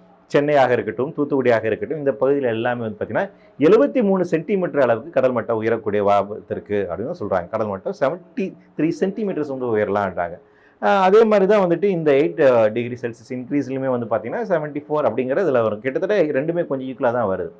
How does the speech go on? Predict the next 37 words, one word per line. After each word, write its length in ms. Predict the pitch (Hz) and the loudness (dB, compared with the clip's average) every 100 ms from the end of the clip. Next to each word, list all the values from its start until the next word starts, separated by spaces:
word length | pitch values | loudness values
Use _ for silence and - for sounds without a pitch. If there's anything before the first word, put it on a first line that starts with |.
| _ _ - | _ _ -20
So, 140 | _ 233 254 226 - _ - | _ 4 6 4 -2 _ -2
twenty 280 | 170 190 311 | 0 2 -2
forty-ல 420 | 240 220 196 185 | 2 4 4 4
இருந்து 220 | 196 208 180 | 2 2 2
twenty 200 | 175 214 | 2 -2
fifty-க்குள்ள 480 | 180 170 185 170 - | -2 -6 -8 -10 0
வந்து 220 | 156 160 139 | 2 2 2
பாத்தீங்கன்னா, 580 | 127 113 107 101 190 208 - _ _ | 0 0 -4 0 -2 -2 -14 _ _
இந்த 200 | 156 208 | 0 4
கடல் 240 | 175 220 | 4 4
மட்ட 180 | 240 214 | 2 2
உயர்வு 460 | 180 165 165 131 - - | 4 4 4 2 -2 0
செவன்டி 240 | 160 170 | 0 2
த்ரீ 120 | 170 151 | 2 2
சென்டிமீட்டர் 440 | 156 208 240 175 | 2 0 -2 -2
இன்க்ரீஸ் 580 | 143 143 156 170 165 131 | 0 -2 -2 0 2 2
ஆச்சு 320 | 135 139 135 | 0 2 0
அப்படின்னு 180 | 113 104 | 0 -4
பாத்தீங்கன்னா, 340 | 101 107 143 208 | -6 -4 -6 -2
சென்னையில 440 | 180 175 226 208 | 0 2 2 2
இருக்கக்கூடிய 400 | 151 143 165 175 | 0 -2 -4 -2
ஏழு 360 | 143 214 254 262 | 2 2 2 0
சதவீதமான 420 | 208 180 165 156 | 0 0 0 -2
நிலப்பரப்புகள் 600 | 143 160 170 147 - 147 | 2 0 2 0 0 0
உள்ள 180 | 160 127 | 0 0
போயிடும் 280 | 107 107 107 87 | 0 -2 -4 -8
சொல்றாங்க. 160 | 87 - _ - _ | -8 -8 _ -20 _
So, 180 | 143 | 0
கம்ப்ளீட் 340 | 131 151 220 208 - | 0 -2 -4 -4 -4
சென்னைக்கான 480 | 160 190 180 160 220 | -2 0 0 0 0
பாதிப்புல 400 | 139 113 110 98 - | 0 0 -4 -8 2
ஏழு 260 | 147 170 | 2 2
சதவீதம். 480 | 165 123 110 95 92 - - - 147 | 0 -2 0 -4 -10 -20 -20 -18 -2
இந்த 500 | 180 277 277 262 202 | 2 4 6 6 6
பாதிப்புமே 520 | 190 214 247 202 233 | 4 4 2 0 2
எப்படி 280 | 190 185 220 | 2 4 2
நிகழும் 440 | 170 156 175 147 | 2 2 0 0